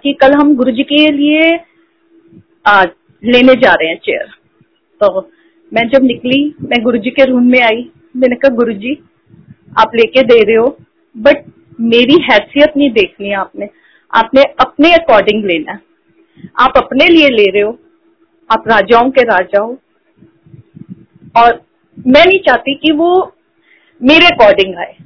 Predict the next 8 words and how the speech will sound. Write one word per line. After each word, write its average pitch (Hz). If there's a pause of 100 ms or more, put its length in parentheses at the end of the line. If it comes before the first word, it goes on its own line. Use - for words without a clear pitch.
(260)
आपने 294
लेनी 165
है।" 196 (460)
हम 262
लोग 294 (580)
फर्नीचर 262
मार्केट 233
गए। 214